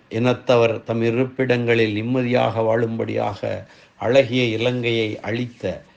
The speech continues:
சக்கரவர்த்தி திருமகனை பற்றியே இந்த திருமொழி பாடப்பட்டது. அவனை போன்று ஆண்மை மிக்கவர் அல்லரோ கவி பாடினார்.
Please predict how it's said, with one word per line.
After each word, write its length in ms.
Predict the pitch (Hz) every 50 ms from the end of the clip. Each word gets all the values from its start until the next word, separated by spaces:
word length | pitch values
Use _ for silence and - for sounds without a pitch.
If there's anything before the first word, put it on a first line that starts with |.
| _ _ _ _
சக்கரவர்த்தி 720 | - - 127 123 - 147 143 139 135 135 135 - 120 104
திருமகனை 560 | - - 117 113 113 113 107 98 107 107 104 98
பற்றியே 840 | - - 107 - - - 113 107 107 113 117 123 123 123 123 - -
இந்த 300 | 107 107 110 104 104 101
திருமொழி 720 | 101 - - 101 104 104 101 101 107 120 143 147 147 - -
பாடப்பட்டது. 920 | 95 95 95 92 95 95 - 98 92 - - 90 87 - 92 92 90 85 - - _ _ _ _ _ _ _ _ _ _
அவனை 320 | - 117 131 147 147 143
போன்று 460 | - - - 135 139 147 147 139 139 135
ஆண்மை 360 | 117 120 139 143 143 139 135
மிக்கவர் 460 | 131 127 120 - - 120 120 120 117
அல்லரோ 560 | 117 117 117 117 123 127 131 156 185 180 147
கவி 260 | 120 - 123 135 139
பாடினார். 600 | 127 131 127 120 120 117 113 117 113 113 113 110